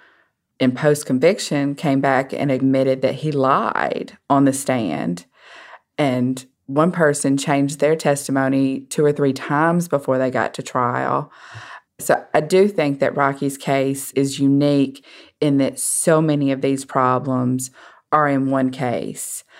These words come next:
but each of these problems are found in so many cases, not just in Alabama, across the country.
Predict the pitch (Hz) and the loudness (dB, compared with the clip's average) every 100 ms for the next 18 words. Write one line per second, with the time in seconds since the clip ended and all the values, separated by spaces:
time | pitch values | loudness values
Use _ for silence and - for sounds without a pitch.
0 | - - 135 135 143 131 - - - - | -20 -16 -10 0 2 4 0 -6 -8 0
1 | 160 185 185 151 139 135 139 - 147 131 | 0 2 2 0 2 0 0 -2 2 2
2 | 131 131 135 131 131 131 135 147 - - | 2 0 -2 -2 -2 -4 -6 -8 -12 -14
3 | _ _ _ _ _ - 143 139 139 139 | _ _ _ _ _ -2 -2 0 2 2
4 | 135 135 - 147 143 139 143 131 135 139 | 2 0 0 2 2 0 0 -2 -2 -4
5 | 131 139 165 - 175 156 151 135 135 131 | -4 0 0 2 -2 -2 0 0 0 0
6 | 127 123 127 127 107 131 147 135 139 - | 0 0 0 -2 -2 0 0 0 -2 -2
7 | 135 135 - - - | -2 -2 -4 -6 -6